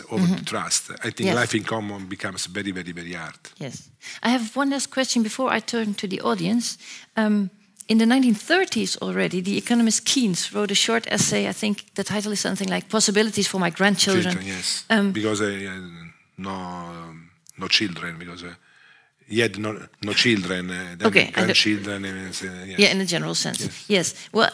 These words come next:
Speaker 2: anyway, in this essay, he, uh, predicted that in a hundred years' time, so in two thousand thirty, um,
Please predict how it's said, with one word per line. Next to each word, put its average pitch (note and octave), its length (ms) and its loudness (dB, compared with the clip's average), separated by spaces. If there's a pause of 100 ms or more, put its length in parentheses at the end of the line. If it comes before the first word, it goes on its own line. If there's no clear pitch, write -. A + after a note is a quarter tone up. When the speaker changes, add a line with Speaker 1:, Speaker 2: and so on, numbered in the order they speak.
Speaker 2:
anyway, C4+ 260 6
in A#3 100 4
this C4 300 2
essay, A#3+ 360 6
he, A#3 360 4 (120)
uh, F3+ 400 2
predicted A3 600 2
that G#3 140 6
in G3+ 140 2
a G3+ 60 6
hundred A#3 380 4
years' F#3 180 2
time, F3+ 320 4
so G3 200 0
in F#3 100 2
two F#3+ 160 0
thousand E3+ 360 2
thirty, F3 320 2 (400)
um, G3+ 380 4